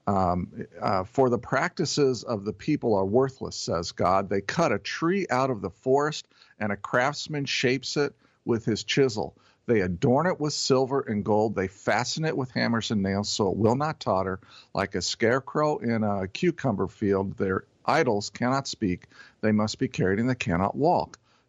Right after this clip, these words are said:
Do not fear them, for they can do no harm, nor can they do any good." And then he goes on to say that they, um, that they are all senseless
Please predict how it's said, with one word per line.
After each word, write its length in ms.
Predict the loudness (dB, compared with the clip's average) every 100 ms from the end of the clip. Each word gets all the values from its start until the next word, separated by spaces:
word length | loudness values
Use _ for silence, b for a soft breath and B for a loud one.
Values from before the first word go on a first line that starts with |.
| -2
Do 200 | 2 4
not 220 | 2 0
fear 400 | -4 -2 2 2
them, 280 | 0 -2 -4
for 220 | -2 0
they 120 | 2
can 280 | 0 0 2
do 140 | 2
no 160 | 2 2
harm, 440 | 0 0 0 0
nor 180 | 2 0
can 200 | 0 0
they 120 | 0
do 200 | 0 0
any 160 | 0 0
good." 380 | 2 2 2 -2 -10 b b b b b -4
And 180 | 0 2
then 160 | 2
he 140 | 2 2
goes 260 | 2 2
on 220 | 2 0 0
to 60 |
say 300 | -2 2 2
that 220 | 2 0
they, 300 | 2 2 0
um, 500 | -2 0 0 -2 -8 -12 _ _ -14 -6
that 180 | -2 2
they 140 | 4
are 140 | 4 4
all 240 | 2 2
senseless 680 | 0 -2 -2 -2 0 0 -2